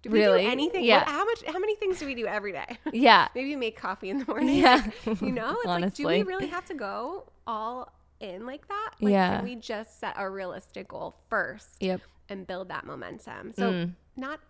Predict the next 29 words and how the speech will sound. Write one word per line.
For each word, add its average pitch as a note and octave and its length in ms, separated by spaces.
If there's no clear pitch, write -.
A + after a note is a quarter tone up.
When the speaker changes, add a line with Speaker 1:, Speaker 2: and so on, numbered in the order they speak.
Speaker 1:
I B3 120
don't C4 220
know G#3+ 200
if - 100
everyone F3+ 340
would, G3 200
would F#3 100
agree F#3 240
with - 120
that G3 120
approach, A#3+ 400
but A3+ 80
I G3 100
think G#3+ 180
Speaker 2:
Sure. D#3+ 80
Speaker 1:
that's, - 220
like, G3 160
a F3 80
key F#3+ 520
principle - 400
is, - 200
like, - 220
baby F#3 300
steps. - 480
We G#3 140
gotta F3+ 180
build - 200
Speaker 2:
Patience. A#3 460
Speaker 1:
momentum. B3 440